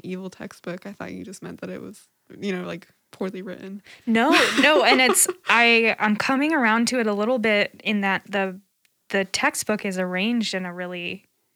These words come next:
Speaker 2: fantastic
Speaker 1: Oh, really?
Speaker 2: way.
Speaker 1: Yeah.
Speaker 2: Um, so I'm, I'm not mad about the content of the textbook, just its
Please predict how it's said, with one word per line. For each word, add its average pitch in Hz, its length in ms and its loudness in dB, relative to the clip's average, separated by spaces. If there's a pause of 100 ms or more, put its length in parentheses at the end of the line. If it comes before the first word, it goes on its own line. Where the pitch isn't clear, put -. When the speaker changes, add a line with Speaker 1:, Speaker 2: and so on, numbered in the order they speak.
(480)
Speaker 2:
fantastic 185 1000 -4
Speaker 1:
Oh, 254 140 0
really? 254 360 -6
Speaker 2:
way. 202 680 0 (200)
Speaker 1:
Yeah. 185 260 2
Speaker 2:
Um, 156 240 -10 (100)
so 208 180 0
I'm, 185 280 0
I'm 202 120 2
not 220 220 2
mad 185 240 2
about 170 380 -2
the 170 460 -4 (160)
content 190 600 -2
of - 120 -14
the 175 100 -10
textbook, - 560 -10
just - 300 -10
its - 400 -10